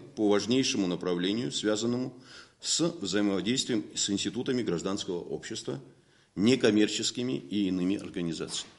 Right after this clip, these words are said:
К сожалению, за истекшие годы не готовились доклады о состоянии гражданского общества в Абхазии,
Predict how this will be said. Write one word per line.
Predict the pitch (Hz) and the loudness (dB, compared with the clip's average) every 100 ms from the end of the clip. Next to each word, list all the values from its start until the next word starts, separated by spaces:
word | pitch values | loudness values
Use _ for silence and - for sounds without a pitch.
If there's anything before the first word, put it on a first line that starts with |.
| _ _ _ _ _ - _ _ _ | _ _ _ _ _ -20 _ _ _
К | - | -2
сожалению, | 110 107 123 160 123 | 0 4 4 4 4
за | 90 110 - | 4 0 0
истекшие | - - 131 - 104 | -2 -2 0 0 0
годы | 80 87 80 - - - _ _ _ _ - | 0 -2 -2 -6 -14 -20 _ _ _ _ 0
не | 101 139 | 4 6
готовились | 127 120 123 95 92 87 | 6 4 4 2 0 -2
доклады | 92 107 131 - | -2 -2 -2 -2
о | - | -6
состоянии | 98 - 107 104 90 | -6 -2 0 2 0
гражданского | 80 98 104 98 90 | -2 -2 0 -2 0
общества | 101 - 101 104 | 0 0 -4 -2
в | 101 | 0
Абхазии, | 101 - 69 - | 0 -4 -6 -8